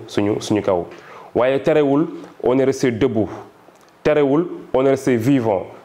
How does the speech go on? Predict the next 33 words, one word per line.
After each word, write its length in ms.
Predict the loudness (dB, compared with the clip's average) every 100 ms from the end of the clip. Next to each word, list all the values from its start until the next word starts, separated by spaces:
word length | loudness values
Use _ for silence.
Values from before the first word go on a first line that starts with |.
| -2
Terewul, 440 | 2 2 2 0 -2 -12 -18 -2
boobu 320 | 2 2 2
lañ 180 | 2 2
gën 140 | 2
a 40 | 2
sax 240 | 0 -4
ci 60 | -4
xolu 200 | 0 0
Sénégalais 520 | 0 0 2 0 -2
yi. 80 | -4 -12 -20 -20 _ _
Loolu 300 | 2 2 2
nag 140 | 0 -2
sant 240 | -4 -2 0
yàlla 240 | 2 2
bu 160 | 2 2
wér 120 | 4
a 20 | 4
wér 160 | 4
a 40 | 4
wér 140 | 2
a 200 | 2 4
wér 140 | 2 2
la. 80 | -2 -4 -10 -20 -20 -6
Ñu 140 | -2 0
am 100 | 0
si 100 | 0
ñaari 240 | 2 2 0
njàngat. 400 | 0 0 -4 -10 -20 -20 -20 -20 -20 -10 -4
Njàngat 300 | 0 0 0
bi 100 | 0
si 60 | 0
njëkk 160 | 2
mooy, 340 | 2 2 2